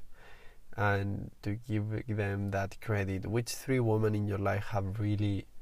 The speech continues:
bring you beautiful teachings? And maybe share one teaching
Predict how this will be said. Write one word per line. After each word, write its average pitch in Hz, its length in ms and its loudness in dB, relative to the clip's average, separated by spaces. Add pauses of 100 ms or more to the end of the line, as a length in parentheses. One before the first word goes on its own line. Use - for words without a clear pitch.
(1000)
bring 101 360 4
you 98 300 0 (100)
beautiful 107 480 2
teachings? 101 800 -4
And 98 540 0
maybe 104 220 2
share 123 280 4
one 107 220 -2
teaching 110 480 -6